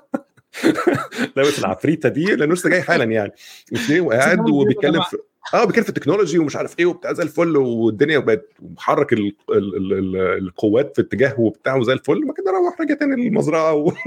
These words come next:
Speaker 1: <laughs> راح يشوف.
Speaker 2: يلعب على الجنب.
Speaker 1: آه، فطبعًا حالات خاصة جدًا، يعني very special cases، بس شفتها يعني، مش ما، يعني ال-، إن في ناس فعلًا كده، وفي ناس بالعكس كمان اللي هو أنا في واحد اشتغلت معاه قبل كده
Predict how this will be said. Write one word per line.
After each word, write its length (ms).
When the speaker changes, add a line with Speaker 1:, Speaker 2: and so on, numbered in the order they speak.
Speaker 1:
<laughs> 240
راح 220
يشوف. 320
Speaker 2:
يلعب 340
على 160
الجنب. 220
Speaker 1:
آه، 240
فطبعًا 400
حالات 240
خاصة 280
جدًا، 220
يعني 240
very 40
special 240
cases، 280
بس 160
شفتها 400
يعني، 280
مش 220
ما، 260
يعني 280
ال-، 280
إن 180
في 100
ناس 160
فعلًا 140
كده، 200
وفي 120
ناس 140
بالعكس 360
كمان 260
اللي 140
هو 160
أنا 160
في 180
واحد 180
اشتغلت 360
معاه 100
قبل 120
كده 160